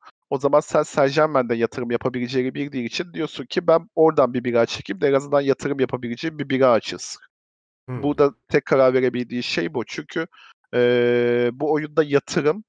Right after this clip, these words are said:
Speaker 1: yani daha doğrusu biraları satın alma işlemi,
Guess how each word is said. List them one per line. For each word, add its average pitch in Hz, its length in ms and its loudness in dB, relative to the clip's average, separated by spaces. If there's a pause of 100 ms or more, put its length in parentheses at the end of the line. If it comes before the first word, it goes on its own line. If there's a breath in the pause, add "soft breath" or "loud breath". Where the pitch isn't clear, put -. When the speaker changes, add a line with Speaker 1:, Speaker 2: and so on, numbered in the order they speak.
Speaker 1:
yani 113 280 -2
daha 120 160 2
doğrusu 123 320 -8
biraları 127 420 2
satın - 340 -4
alma 131 240 0
işlemi, 131 460 -4